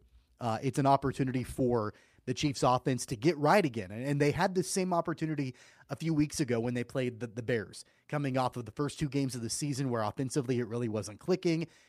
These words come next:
They played a pretty bad Bears defense and got right in that scenario at home. This is another opportunity for them to do so. Um, they've gotta take advantage of it. They, they've gotta figure out exactly the best way to play that complementary football between Isaiah Pacheco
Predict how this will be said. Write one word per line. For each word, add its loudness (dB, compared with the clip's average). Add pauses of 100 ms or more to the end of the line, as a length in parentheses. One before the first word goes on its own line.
They -2
played 2
a 4
pretty -4
bad 2
Bears 0
defense -2
and -4
got 2
right -2
in -6
that -4
scenario -4
at -4
home. -6 (460)
This -2
is -6
another 2
opportunity -2
for -8
them -4
to -6
do -4
so. -10 (380)
Um, -10
they've -2
gotta 4
take 2
advantage 2
of 0
it. -8
They, -2
they've -6
gotta 0
figure 0
out 6
exactly 0
the -2
best -2
way 4 (300)
to -4
play 0
that 4
complementary 0
football 4
between -4
Isaiah -4
Pacheco 0